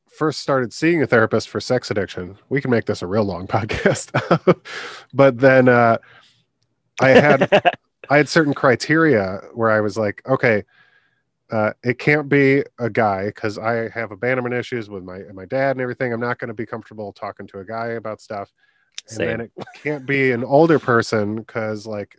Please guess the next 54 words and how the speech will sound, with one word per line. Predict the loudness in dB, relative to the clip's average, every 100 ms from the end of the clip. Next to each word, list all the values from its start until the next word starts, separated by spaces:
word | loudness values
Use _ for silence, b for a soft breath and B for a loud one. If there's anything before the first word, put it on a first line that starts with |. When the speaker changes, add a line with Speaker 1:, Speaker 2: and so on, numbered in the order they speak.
| _ -18
Speaker 1:
if | -10 -6
I | -4
can't | -4 -4 -4
say | -8 -8
cock, | -4 -4 -4
I'm | -8 -8
gonna | -10
censor | -10 -12 -12
<laughs> | -14
myself. | -14 -8 -6 -6 -6
And | -4
if | -2
I'm | -2
censoring | 0 -2 0 -2 -2
myself | -2 -2 -2
for | 0 0
a |
therapist, | 4 4 4 2 B B B
what | -2 0 0
the | 0
hell's | -2 -2
the | -6
point | -4 -2 -2
anyway? | -4 -6 -8 -8
<laughs> | -10 -12 -18 -18 -18 -20 -4
Um, | 0 2 2 -2 b b b b b b
so | 0 4 6
I | 4
was | 4 4
like, | 4
"Okay, | 4 4 4
it |
needs | 2 -2
to | -2
be | 0
a | 2
woman. | 4 4 2
It |
needs | 0 -2
to | -2
be |
around | -2 -4
my | -6 -6
age." | -4 -6 -6
And | -8 -8
then, | -8
like, | -10 -10
once | -10 -8
I | -8
did | -8 -10
that, | -8 -8 -12 _
uh, | -14 -12 -14 -16 -20
it's | -20 -16
been, | -14 -14 -18